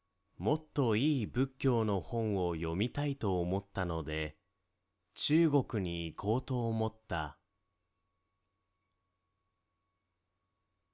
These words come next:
三。普通、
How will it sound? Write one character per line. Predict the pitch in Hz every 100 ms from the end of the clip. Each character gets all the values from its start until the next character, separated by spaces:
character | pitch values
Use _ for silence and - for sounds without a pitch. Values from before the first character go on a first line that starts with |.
| _ _ _ _ _ _ _
三。 | - - - 110 113 123 - _ _ _ _ _ _ _ _ _
普 | - -
通、 | - - 139 139 135